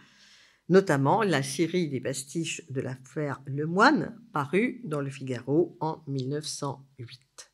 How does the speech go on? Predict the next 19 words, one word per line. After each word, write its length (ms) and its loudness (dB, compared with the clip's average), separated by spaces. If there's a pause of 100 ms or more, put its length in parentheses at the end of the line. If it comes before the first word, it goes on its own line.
(1300)
<clears throat> 60 0 (1400)
Le 160 2
pastiche 680 0
étant 320 2
une 160 -4
activité 1000 0
intermédiaire 880 0 (100)
entre 500 -6 (340)
la 220 2
lecture 680 2 (540)
et 460 4
l'écriture, 800 -2
hein. 100 -8 (560)
Euh, 80 -4
pour 220 -6
Proust, 440 2
il 120 -2
faut 180 2
passer 600 0